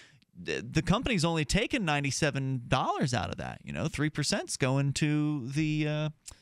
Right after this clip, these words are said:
it's going to the credit card company. And, and, you know, you start adding that three percent up over a hundred thousand subscribers, and you're talking about some money. You know, you might be able to hire another staffer or cut costs somewhere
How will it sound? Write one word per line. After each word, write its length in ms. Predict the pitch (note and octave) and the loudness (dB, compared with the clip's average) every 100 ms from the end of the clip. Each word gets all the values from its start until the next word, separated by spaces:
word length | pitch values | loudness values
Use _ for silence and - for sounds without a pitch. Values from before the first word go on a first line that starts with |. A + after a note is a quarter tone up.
| _ _ _ - | _ _ _ -4
it's 140 | C#3+ | -2
going 180 | - C#3+ | 2 2
to 80 | D#3+ | 2
the 60 | E3 | 0
credit 220 | A3+ F4+ | 0 2
card 160 | C#3 | 0
company. 320 | - A2 G#2 A#2 | 2 2 4 4
And, 100 | A#2 | 4
and, 320 | C3+ C3 A#2+ | 2 0 -4
you 140 | C3+ | -4
know, 60 | F#2 | -2
you 120 | G2+ | -2
start 260 | C3+ C#3+ C3 | 0 2 2
adding 420 | B2+ C#3 C#3 C#3 | 2 2 2 0
that 120 | C3 | -2
three 220 | - D3 | 0 -2
percent 480 | C#3+ C#3 - D3+ C#3 | 0 -2 0 0 2
up 220 | G#3 - | 0 0
over 760 | C#3+ C#3 B2+ C#3+ C#3 C#3 C#3 C3+ | 0 0 0 0 2 2 2 2
a 100 | C3+ | 2
hundred 380 | D#3 D3+ D3 C#3 | 2 0 0 2
thousand 380 | C3+ C#3+ C#3 | 0 0 -2
subscribers, 800 | C3 A#2+ - G3 E4+ B3 E3 A3 - - - - | -4 -2 0 0 0 0 -2 -4 -6 -12 -20 -6
and 240 | - - | -2 -2
you're 120 | B3+ D4+ | 0 2
talking 360 | E3 D#3 A#3 | 4 2 0
about 320 | F#3+ C#3+ G3 | 2 2 2
some 280 | - G3+ A#3 | -2 -2 0
money. 260 | C4 G#4 D4 | -2 -2 0
You 160 | C3 | 0
know, 180 | F3+ D3+ | 0 -2
you 180 | F#3 C#3+ | -2 0
might 180 | D3 D#3 | 0 2
be 80 | E3+ | 2
able 140 | E3 | 2
to 60 | C#3 | 2
hire 220 | D3+ F#3+ | 4 2
another 240 | G3+ G#3 | 0 -2
staffer 540 | G#3 - B3 - - A2 | -2 0 0 0 -2 0
or 260 | A2 B2+ | 0 0
cut 260 | - E3 - | 0 -2 0
costs 360 | F#3+ B3 C4 - | -2 0 0 0
somewhere 420 | B2+ B2 A#2 | 0 2 0